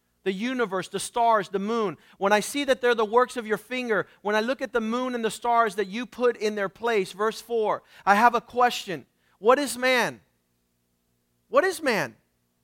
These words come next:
We need to answer that. And, and I want to, we answered it this morning. We are God's poem. We are just as much a part of His creation, and even greater, we are His, um, the Bible says we are His master craft,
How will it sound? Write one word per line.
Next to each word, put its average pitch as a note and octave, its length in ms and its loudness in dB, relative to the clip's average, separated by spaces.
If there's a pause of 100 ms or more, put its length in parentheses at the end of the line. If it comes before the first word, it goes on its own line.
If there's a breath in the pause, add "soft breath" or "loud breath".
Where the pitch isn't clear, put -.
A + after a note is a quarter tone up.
(160)
We A#3+ 160 -4
need D4 200 -4
to C#4 120 -4
answer C4+ 400 0
that. D#3+ 300 2
And, G3 180 -4 (160 soft breath)
and G#3+ 160 2
I A#3 60 8
want B3+ 220 2
to, A#3+ 120 4 (140)
we A#3 160 0
answered B3 320 0
it A#3 80 -10
this A#3+ 160 -10
morning. A#3+ 340 0
We A3+ 120 0
are A3+ 100 0
God's A3 260 2
poem. G#3 460 -6 (1200)
We A3 200 0
are B3 80 0
just A#3+ 260 -8
as A3 140 -10
much A#3+ 320 -2
a A3+ 80 -4
part A#3 280 0
of A3 60 -2
His A3 140 -6
creation, A3+ 480 -4 (200 loud breath)
and G3 160 -2
even B3 380 -4 (240 soft breath)
greater, A3 680 2
we G3+ 220 -6
are A#3 140 2
His, A3+ 360 0 (280 soft breath)
um, F#3 340 0 (240)
the F3 140 -8
Bible G#3+ 240 4
says A3 320 -6
we G#3+ 160 -4
are A3 120 2
His G3 240 -4
master G#3+ 560 -2
craft, G#3 760 -6